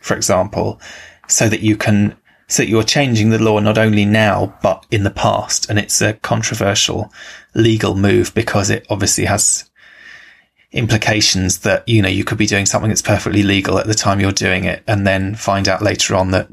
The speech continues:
that suddenly it's, y-, y-, you know, that, that you couldn't possibly have known that what you were doing is illegal, I suppose.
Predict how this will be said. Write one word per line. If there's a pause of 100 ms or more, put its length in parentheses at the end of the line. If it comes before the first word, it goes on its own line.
that
suddenly
it's,
y-,
y-,
you
know,
that,
that
you
couldn't
possibly
have
known
that
what
you
were
doing
is
illegal,
I
suppose.